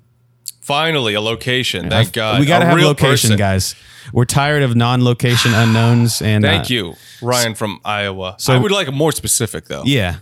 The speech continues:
Speaker 1: P O
Speaker 2: Like,
Speaker 1: box something. But, you know, I mean,
Speaker 2: it's all right.
Speaker 1: I,
Speaker 2: We're gonna
Speaker 1: we're,
Speaker 2: start
Speaker 1: we
Speaker 2: somewhere.
Speaker 1: gotta start somewhere. Yeah.
Speaker 2: So Ryan asks, "Hey, guys, long-time listener. My question for today is,"
Speaker 1: How long? I mean, we don't, whatever.
Speaker 2: I,
Speaker 1: Okay, I'm, I'm
Speaker 2: it's
Speaker 1: not
Speaker 2: okay,
Speaker 1: gonna, I'm
Speaker 2: Ryan.
Speaker 1: sorry. Yeah, go, Ryan.
Speaker 2: Um,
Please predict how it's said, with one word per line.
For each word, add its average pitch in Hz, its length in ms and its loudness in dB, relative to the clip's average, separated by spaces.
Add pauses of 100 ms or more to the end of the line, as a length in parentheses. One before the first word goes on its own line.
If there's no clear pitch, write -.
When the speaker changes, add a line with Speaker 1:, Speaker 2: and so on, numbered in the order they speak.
(260)
Speaker 1:
P 139 120 2
O 135 40 4
Speaker 2:
Like, 123 80 2
Speaker 1:
box 120 300 -2 (140)
something. 110 540 -4
But, 214 280 -2
you 220 80 0
know, 165 160 -2
I - 40 -10
mean, 170 120 -6
Speaker 2:
it's - 100 -2
all 247 80 0
right. 180 120 2
Speaker 1:
I, - 20 -2
Speaker 2:
We're 202 80 4
gonna 262 120 4
Speaker 1:
we're, 220 40 4
Speaker 2:
start 202 160 0
Speaker 1:
we 202 60 -2
Speaker 2:
somewhere. 139 200 4
Speaker 1:
gotta 175 120 0
start 139 220 -2
somewhere. 139 180 -4
Yeah. 101 220 -4 (100)
Speaker 2:
So 127 360 2 (100)
Ryan 117 400 2
asks, 113 480 -4 (400)
"Hey, 247 140 0
guys, 147 500 0
long-time 151 500 2
listener. 135 540 2 (1800)
My 139 100 0
question 160 540 0
for 135 180 0
today 131 380 2
is," 110 360 2
Speaker 1:
How 123 140 -4
long? 110 340 -2
I 98 40 -8
mean, 107 140 -2
we 110 100 0
don't, 113 240 -2 (340)
whatever. 98 380 -4
Speaker 2:
I, - 40 -14
Speaker 1:
Okay, 104 140 -8
I'm, 120 120 -4
I'm 131 60 -4
Speaker 2:
it's 123 120 0
Speaker 1:
not 185 120 2
Speaker 2:
okay, - 40 2 (100)
Speaker 1:
gonna, 117 60 4
I'm 120 40 4
Speaker 2:
Ryan. 120 160 0
Speaker 1:
sorry. 104 140 -2
Yeah, 95 160 -6
go, - 220 -18
Ryan. 98 140 -6 (420)
Speaker 2:
Um, - 80 -4